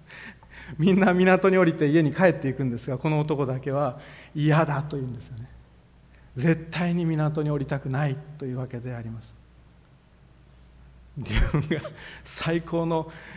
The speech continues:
部屋を飾って、そもそも自分の部屋じゃないのにもかかわらず、自分が最高の部屋を作り上げたんだと言って、この地上の宝に一生懸命になった男の姿だと思います。誰しも皆降りなければならない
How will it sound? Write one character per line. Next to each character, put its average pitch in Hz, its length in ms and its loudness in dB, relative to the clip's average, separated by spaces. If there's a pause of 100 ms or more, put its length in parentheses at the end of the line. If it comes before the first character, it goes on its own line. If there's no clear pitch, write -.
(240)
部 170 60 0
屋 165 160 4
を 147 80 0
飾 151 240 -2
っ 156 40 -4
て、 156 80 -10
そ 226 120 0
も 240 120 4
そ - 140 -4
も 147 80 -2
自 123 180 -4
分 156 200 2
の 147 140 0
部 123 140 -2
屋 151 100 2
じ 123 100 -4
ゃ 104 40 -4
な 120 160 -4
い 113 60 -6
の 120 100 -12
に 120 80 -12
も 120 80 -12
か 117 140 -12
か 123 100 -10
わ 120 80 -8
ら 113 120 -8
ず、 107 120 -14 (540)
自 117 120 -8
分 143 180 -2
が 160 100 -2
最 170 320 -8
高 185 160 -6
の 170 100 0
部 160 60 2
屋 180 120 0
を 139 80 -4
作 - 200 -8
り 160 80 -4
上 151 140 0
げ 139 100 -2
た - 140 -12
ん - 100 -14
だ - 140 -16 (120)
と 156 120 -12
言 117 80 -10
っ - 20 -16
て、 - 640 -2 (880)
こ 175 120 2
の 175 120 4
地 170 160 -4
上 180 160 4
の 196 100 4
宝 190 380 2
に 165 220 2
一 139 80 -4
生 180 160 0
懸 196 140 2
命 175 160 2
に 139 100 2
な 139 160 0
っ - 100 -6
た 123 200 -2
男 135 320 -4
の 143 100 -2
姿 131 420 -6
だ 127 140 -8
と 127 160 -12
思 123 240 -8
い 135 80 -4
ま 139 120 -4
す。 131 140 -10 (2250)
誰 165 240 2
し 160 160 0
も 156 140 2
皆 151 340 2
降 147 80 2
り 190 100 0
な 208 140 2
け 160 100 -2
れ 143 80 2
ば 135 120 -2
な 139 140 -2
ら 156 100 0
な 160 200 2
い 120 160 -4